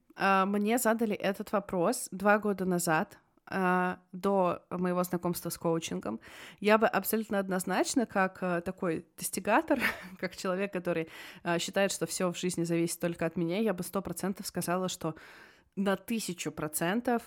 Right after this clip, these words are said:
на тысячу процентов все зависит только от тебя. А, благодаря коучингу моя вот эта вот, э, жесткая позиция чуть-чуть смягчилась, и я скажу так, что, э, не во всех вопросах все зависит от тебя. А, в коучинге даже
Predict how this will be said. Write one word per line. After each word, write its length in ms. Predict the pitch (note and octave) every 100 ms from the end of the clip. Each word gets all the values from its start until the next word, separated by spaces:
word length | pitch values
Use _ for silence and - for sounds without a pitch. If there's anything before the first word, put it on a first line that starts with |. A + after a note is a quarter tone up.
| - F3+
на 140 | E3
тысячу 380 | F3+ G3+ - D#3+
процентов 420 | D3+ - G#3 A#3
все 140 | -
зависит 340 | F3 E3+ E3 -
только 260 | D#3+ -
от 60 | D#3+
тебя. 300 | - E3+ F2+ - - - - -
А, 160 | F3 F3
благодаря 460 | F3+ F#3 G#3 A3
коучингу 500 | C4+ B3+ D#4 B3+ G#3+
моя 280 | G3 F3+ F#3+
вот 160 | F3+ F#3+
эта 180 | F#3 F3+
вот, 280 | E3+ E3+
э, 320 | F3 E3+ E3 -
жесткая 460 | F3+ G#3 G#3 - F#3
позиция 480 | F#3+ G3 F#3+ F3+
чуть-чуть 1000 | F3+ - C4 C#4 D4 C#4+ C#4+ - A#3+ G#3
смягчилась, 760 | - F3 E3+ - A3 D#4+ C4+ - - - - -
и 80 | F#3+
я 140 | A#3
скажу 280 | - G#3+ A3
так, 260 | A3 F#3
что, 440 | - - F3+ F3 F3 F3 -
э, 260 | - E3+ E3
не 180 | F#3 G3
во 80 | G3
всех 280 | - A#3 G#3
вопросах 480 | F3 F#3+ G#3 - -
все 160 | G3
зависит 360 | F#3 F#3 F#3+ G3
от 100 | F#3
тебя. 340 | - F3 C3+ - - - - - -
А, 540 | - F3+ F3+ F3+ F3+ - _ _ -
в 120 | -
коучинге 480 | A3+ E4 - A3 F#3
даже 220 | G#3+